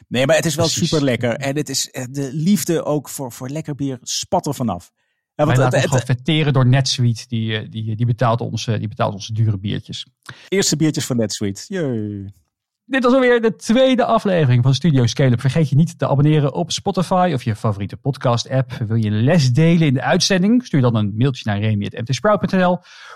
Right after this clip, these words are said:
Speaker 2: Of als je een afdeel-, af-, of als je een aflevering wil sponsoren en ons dus wil overspoelen met punk I P A's. Dat mag ook. Is alleen wel stervensduur.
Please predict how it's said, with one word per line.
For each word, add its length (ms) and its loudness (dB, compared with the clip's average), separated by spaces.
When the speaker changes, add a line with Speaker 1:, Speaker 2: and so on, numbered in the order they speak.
Speaker 2:
Of 320 2
als 240 2
je 80 0
een 60 0
afdeel-, 420 2
af-, 220 -2
of 240 0
als 160 0
je 60 0
een 80 2
aflevering 400 2
wil 80 4
sponsoren 840 2
en 120 -2
ons 140 -4
dus 120 -4
wil 260 -4
overspoelen 1040 2
met 260 2
punk 340 0
I 40 2
P 220 0
A's. 380 0
Dat 120 0
mag 180 4
ook. 340 -4
Is 120 -4
alleen 140 2
wel 100 2
stervensduur. 760 2